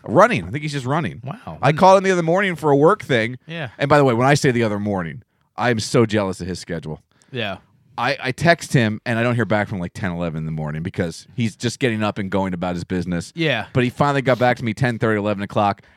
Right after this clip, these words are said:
Speaker 1: and he had just gotten back from a run.
Speaker 2: Oh.
Speaker 1: Meanwhile, my day's almost over.
Speaker 2: Yeah.
Speaker 1: I'm so
Speaker 2: Yeah.
Speaker 1: jealous of his schedule.
Speaker 2: Yeah.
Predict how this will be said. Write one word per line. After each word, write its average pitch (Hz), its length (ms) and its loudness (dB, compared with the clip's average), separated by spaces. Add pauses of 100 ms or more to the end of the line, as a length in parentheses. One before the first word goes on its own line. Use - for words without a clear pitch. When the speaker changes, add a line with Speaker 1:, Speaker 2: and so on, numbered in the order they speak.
Speaker 1:
and 107 80 -4
he 110 60 0
had 104 100 -4
just 110 160 -4
gotten 90 220 -2
back 98 220 -2
from 92 160 -4
a 82 40 -4
run. 80 440 -6
Speaker 2:
Oh. 104 260 -6
Speaker 1:
Meanwhile, 120 220 2
my 120 160 4
day's 107 320 -2
almost 85 280 -8
over. 85 280 -6
Speaker 2:
Yeah. 113 240 -4 (280)
Speaker 1:
I'm 104 120 -4
so 123 180 0
Speaker 2:
Yeah. 120 60 2
Speaker 1:
jealous 95 340 -2
of 82 60 -4
his 82 80 -6
schedule. 76 320 -6
Speaker 2:
Yeah. 131 180 -4